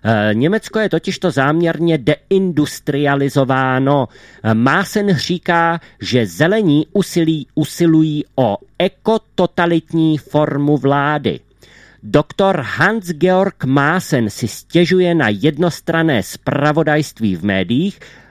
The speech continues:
a očerňování těch, kdo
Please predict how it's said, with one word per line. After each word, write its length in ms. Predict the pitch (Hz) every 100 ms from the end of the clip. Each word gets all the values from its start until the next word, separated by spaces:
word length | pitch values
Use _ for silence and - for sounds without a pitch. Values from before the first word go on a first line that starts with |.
| _ _ _ -
a 300 | 131 101 -
očerňování 1160 | - 147 180 175 143 165 143 131 107 98 87 82 _
těch, 400 | 208 240 - - _ _ _ _ _ _ _ -
kdo 460 | 90 113 127 156